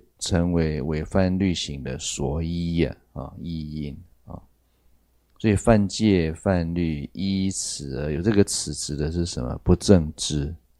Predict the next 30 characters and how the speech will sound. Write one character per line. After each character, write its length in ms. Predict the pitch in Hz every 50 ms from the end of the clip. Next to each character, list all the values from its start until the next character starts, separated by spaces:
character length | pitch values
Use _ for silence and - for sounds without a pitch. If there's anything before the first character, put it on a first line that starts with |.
| _ _ - - _
与 120 | 98 95
烦 220 | 95 - 107 117
恼 140 | 120 107 90
相 280 | 87 - - 95 95 98
应 280 | 98 95 87 85 82 85
慧， 400 | 87 90 82 69 64 58 57 - -
那 160 | - 92 90 87
就 240 | 82 - 90 85
会 460 | 85 85 82 78 73 71 - - - - _ _ _ _ _ _ _ _ _ _ _ _ _ _ _ _ _ _ - - _ _ _ _
起 460 | - - - - - - 80 73 62
不 160 | - - 82
正 340 | 85 - - 98 90 85 80
当 180 | 76 82 82 80
的 140 | 76 69 73
身 340 | - - - - 78 78 80
语 160 | 73 71 69
意。 360 | - 67 76 82 76 62 - - _ _ _ _ _ _ _ _ _ _ _ _ _ _ _
那 100 | - 82
这 180 | 80 - - 87
个， 300 | 80 80 76 71 73 - -
这 180 | - 90 87
些 240 | 85 - - 85 80
都， 500 | 76 - 85 80 80 82 80 76 73 - - - _
都 240 | - 82 82 80 85
会 240 | 87 85 78 76
违 340 | 76 71 69 64 60 57 - -
犯 400 | - - 82 80 78 78 78 80
律 200 | 85 87 78 69 -
行。 500 | - - - - - 60 - 50 50 - - - _ _ _ _ _ _
好。 460 | _ - 87 76 69 - - - _